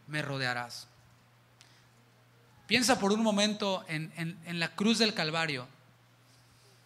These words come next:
Piensa en ese momento en el cual Jesús estaba crucificado, levantaba sus manos, vaya, estaba con sus manos ahí clavado,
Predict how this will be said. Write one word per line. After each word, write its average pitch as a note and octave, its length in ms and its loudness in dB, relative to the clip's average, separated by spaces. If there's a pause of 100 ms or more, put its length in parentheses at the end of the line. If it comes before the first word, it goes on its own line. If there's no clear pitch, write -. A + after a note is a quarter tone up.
(1120)
Piensa B3 260 4
en B3 60 2
ese B3+ 180 2
momento A3 340 -2
en A3+ 80 0
el G3 140 -2
cual G3 400 -2
Jesús G#3+ 480 -4
estaba G3 340 -2
crucificado, F#3 880 -2 (1300)
levantaba D#3 540 4
sus F#3 200 0
manos, F3+ 540 0 (160)
vaya, B2+ 180 -6
estaba D#3 260 -8
con C#3+ 140 -10
sus C3+ 160 -10
manos D#3 360 0
ahí D3+ 200 -4
clavado, C#3+ 480 -4